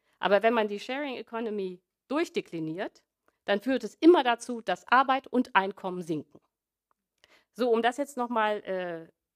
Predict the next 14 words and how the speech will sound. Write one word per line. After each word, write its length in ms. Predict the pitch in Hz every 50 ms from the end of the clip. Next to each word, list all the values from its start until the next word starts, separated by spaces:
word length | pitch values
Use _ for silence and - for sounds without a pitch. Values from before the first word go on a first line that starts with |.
| _ -
äh, 360 | - 165 165 160 156 147 147
ein 200 | 143 - - 156
bisschen 300 | - 220 226 - 220 175
auszuführen, 600 | - 170 220 220 - 226 - - 233 214 202 196 185
komme 200 | - 214 208 196
ich 60 | 190
jetzt 180 | 202 185 -
auf 160 | - 180 180 _
die 120 | 185 175
Sharing 400 | - - 208 190 185 190 180 160
Econom-, 480 | - 175 - - 180 180 170 175 175 - -
Economy 640 | - - 190 - - 226 196 180 170 180 165 180 180
im 240 | - - 165 165 -
Einzelnen. 480 | - 165 247 233 - 262 262 277 294